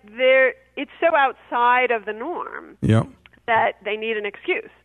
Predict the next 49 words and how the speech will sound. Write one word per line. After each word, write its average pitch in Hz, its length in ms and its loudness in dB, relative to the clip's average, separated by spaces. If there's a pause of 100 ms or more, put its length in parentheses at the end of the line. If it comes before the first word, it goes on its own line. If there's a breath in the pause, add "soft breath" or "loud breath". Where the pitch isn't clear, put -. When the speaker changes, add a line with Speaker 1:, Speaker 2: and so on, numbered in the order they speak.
(120)
Speaker 2:
Well, 165 120 4
it's 170 100 0
Speaker 1:
And 247 100 4
I'm 240 40 0
Speaker 2:
interesting, 220 400 2
Kerry. 180 280 2
What's 170 200 0
interesting 214 480 0
is 143 140 0
that 151 160 -2
they, 165 140 0
it 151 120 -4
seems 220 340 0
to 147 80 -4
me 143 140 2
there 135 140 0
are 135 40 0
more 185 440 0 (360 loud breath)
at 156 200 2
ease 180 400 2
hooking 175 400 2
up 220 320 0 (560)
than 180 280 2
just 185 180 2
Speaker 1:
Sure 233 80 -2
they 185 100 6
Speaker 2:
asking - 300 4
Speaker 1:
are. - 60 2
Speaker 2:
somebody 185 440 2
out, 233 260 0
and 160 80 2
that's 185 260 0
remarkable. 180 420 2
I 165 40 4
wanted 240 280 0
to 196 80 2
rip 180 240 0
through 190 240 2
some 180 240 0
of 180 80 0
these 151 260 0
rules 185 380 2
of 127 100 0
yours, 101 360 0
if 113 160 -2
you 139 60 0
don't 147 200 2
mind. 123 420 2
Speaker 1:
Sure. 311 100 -8